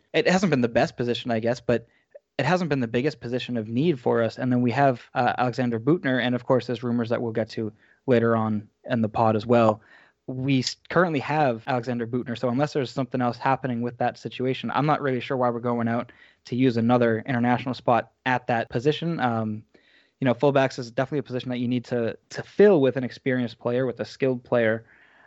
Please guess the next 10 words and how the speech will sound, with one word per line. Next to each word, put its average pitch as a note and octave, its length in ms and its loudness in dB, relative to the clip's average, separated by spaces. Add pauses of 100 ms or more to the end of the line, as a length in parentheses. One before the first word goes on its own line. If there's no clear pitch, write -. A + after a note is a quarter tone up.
(140)
um, A2+ 240 -2
such - 280 2
as B2 340 4
Amafla. A#2+ 680 -4
Uh, B2 180 0
he B2+ 180 -8
looks B2 400 -2 (320)
like B2+ 160 0
he B2+ 160 -2
would A#2 260 0